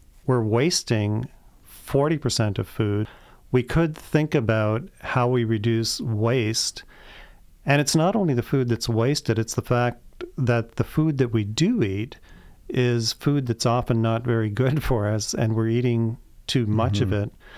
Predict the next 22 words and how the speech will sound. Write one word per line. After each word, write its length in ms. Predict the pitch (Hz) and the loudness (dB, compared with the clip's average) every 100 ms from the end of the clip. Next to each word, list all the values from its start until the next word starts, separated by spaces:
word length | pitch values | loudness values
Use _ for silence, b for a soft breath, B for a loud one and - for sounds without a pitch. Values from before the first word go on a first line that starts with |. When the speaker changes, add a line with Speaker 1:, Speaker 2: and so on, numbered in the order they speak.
| B B B | B B B
Speaker 1:
So 140 | - 147 | 0 2
if 100 | 165 | 2
we 60 | |
stopped 420 | - - 160 180 | 0 0 0 2
wasting, 800 | 143 131 139 - 107 104 120 190 - | 2 2 0 0 0 0 0 -2 -2
Speaker 2:
Yeah. 220 | 104 95 - b b 131 | -2 -2 -8 b b 2
Speaker 1:
I 120 | 156 | 2
think 280 | 247 226 233 | 2 0 -2
then 360 | 131 139 180 | 2 4 4
we 100 | 175 156 | 2 2
could 200 | 139 123 | 2 2
look 240 | 139 147 | 2 2
again 480 | 123 107 123 139 143 | 0 2 2 2 0
at 140 | 110 | 0
production. 800 | 123 107 123 - - 107 101 117 - B B B B - | -2 0 -2 -2 -2 0 0 -2 -8 B B B B -2
And 420 | 131 135 139 139 - - - - - - - | 0 2 2 -2 -8 -20 -20 -20 -20 -14 0
there, 220 | 143 160 | 2 4
there's 220 | 139 135 | 2 2
a 40 | 135 | 2
paper 360 | 147 151 143 | 0 2 2
I 120 | 113 107 | 2 0
cite 600 | - 123 117 113 - | 0 2 2 0 -6